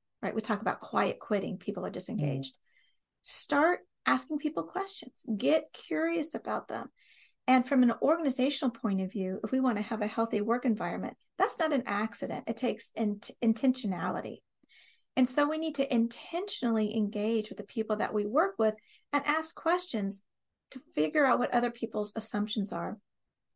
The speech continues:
Speaker 1: I just ran a workshop for a local organization, and it went really well. But as expected, um, there was a,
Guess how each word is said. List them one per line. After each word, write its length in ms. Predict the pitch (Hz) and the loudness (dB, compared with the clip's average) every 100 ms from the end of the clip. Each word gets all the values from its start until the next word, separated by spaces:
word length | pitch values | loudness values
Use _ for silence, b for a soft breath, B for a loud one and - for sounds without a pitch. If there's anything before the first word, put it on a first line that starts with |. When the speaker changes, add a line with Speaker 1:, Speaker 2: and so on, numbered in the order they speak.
| - | 0
Speaker 1:
I 80 | 277 | 2
just 240 | 320 320 254 | 0 -2 -2
ran 200 | 233 220 | 0 2
a 80 | |
workshop 560 | 196 202 202 - - - - | 2 0 -2 -4 -4 -4 -6
for 200 | 214 202 | -4 0
a 80 | 214 | 2
local 240 | 208 208 | 2 2
organization, 800 | - 196 196 196 185 190 180 185 - _ _ _ _ _ B B B | 0 0 -2 -4 -2 -2 -4 -6 -8 _ _ _ _ _ B B B
and 480 | 240 247 254 262 262 - | 4 6 8 6 6 6
it 120 | 330 | 6
went 180 | 359 277 | 6 4
really 220 | 302 320 | 4 4
well. 360 | 226 202 339 _ _ _ b b - | 2 2 0 _ _ _ b b 4
But 120 | 277 | 8
as 220 | 262 285 | 8 8
expected, 600 | 381 - - 190 214 226 - | 4 -2 -2 0 2 2 2
um, 380 | 185 190 196 196 | -2 0 0 0
there 220 | 202 190 | 2 2
was 360 | 185 190 190 | 2 0 0
a, 360 | 185 180 185 | 0 0 -2